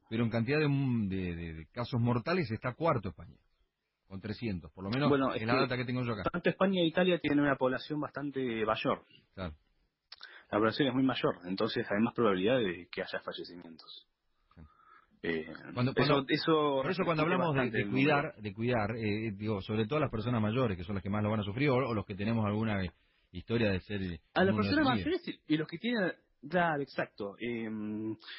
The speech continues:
Speaker 2: hay que darle bola a eso, hay que cuidar a, a, a los mayores y a la gente que tiene algún, algún problema o algo que puede estar en riesgo. Eh, si pueden ir a trabajar,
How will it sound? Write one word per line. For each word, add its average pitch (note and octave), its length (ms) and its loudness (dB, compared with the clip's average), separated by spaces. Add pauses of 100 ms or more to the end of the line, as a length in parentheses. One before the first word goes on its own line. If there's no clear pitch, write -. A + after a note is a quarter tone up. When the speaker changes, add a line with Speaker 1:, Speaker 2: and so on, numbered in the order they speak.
(160)
Speaker 2:
hay G3 120 2
que G3+ 80 4
darle F#3 220 4
bola B2 240 0
a - 20 -2
eso, G2 240 -6
hay - 20 -12
que D#3 100 -4
cuidar B2+ 300 0
a, F2+ 80 -2
a, F2 720 -4
a F#2+ 40 0
los G2+ 180 -4
mayores A2+ 500 0
y F#2 40 -6
a F#2 40 -2
la F#2+ 80 0
gente A2 320 -4
que F#2 120 -2
tiene G#2 220 2
algún, G2+ 500 0
algún A2 400 4
problema B2 420 4
o A#2+ 140 2
algo C3 280 -2
que A2 260 -4 (180)
puede A#2+ 240 0
estar A#2 260 -2
en A#2 180 -2
riesgo. A#2+ 460 2 (380)
Eh, G2+ 380 2 (360)
si A3 100 4
pueden G#3+ 320 4
ir G3+ 120 4
a F3 80 4
trabajar, C3+ 440 0